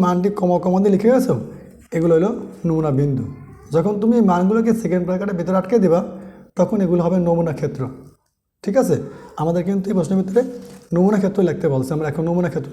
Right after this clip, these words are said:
লিখব। সুতরাং নমুনা ক্ষেত্র, এই সেকেন্ড ব্র্যাকেট হবে, হ্যাঁ, এই মানগুলো যা আছে লিখে দাও,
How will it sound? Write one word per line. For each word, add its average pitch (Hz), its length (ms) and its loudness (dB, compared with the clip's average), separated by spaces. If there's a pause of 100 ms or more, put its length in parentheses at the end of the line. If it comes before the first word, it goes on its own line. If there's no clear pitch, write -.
লিখব। 120 200 -6 (2000)
সুতরাং 190 400 0 (760)
নমুনা 170 380 2 (2000)
ক্ষেত্র, - 320 0 (2750)
এই 143 140 0
সেকেন্ড 156 240 0
ব্র্যাকেট 127 300 -2
হবে, 120 180 -4
হ্যাঁ, 220 120 -2 (320)
এই 175 120 2
মানগুলো 156 320 -2
যা - 100 -10
আছে 151 180 0
লিখে 135 220 0
দাও, - 100 0